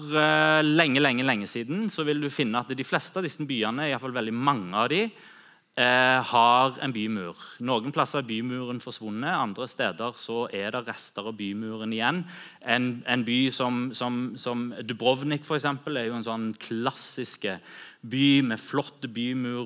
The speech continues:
rundt. Eh, og så kan en, kan en lure på, ehm, eh, på, på hva, hva vitsen med dette er. I salmen,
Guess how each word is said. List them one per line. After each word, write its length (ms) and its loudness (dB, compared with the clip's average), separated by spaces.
rundt. 460 0
Eh, 320 8
og 100 2
så 100 -4
kan 220 6
en, 400 4
kan 180 4
en 120 2
lure 420 0
på, 560 2
ehm, 480 0
eh, 500 0
på, 320 -2
på 200 -2
hva, 320 -4
hva 160 -6
vitsen 320 -8
med 140 -4
dette 240 -10
er. 180 2
I 320 10
salmen, 800 6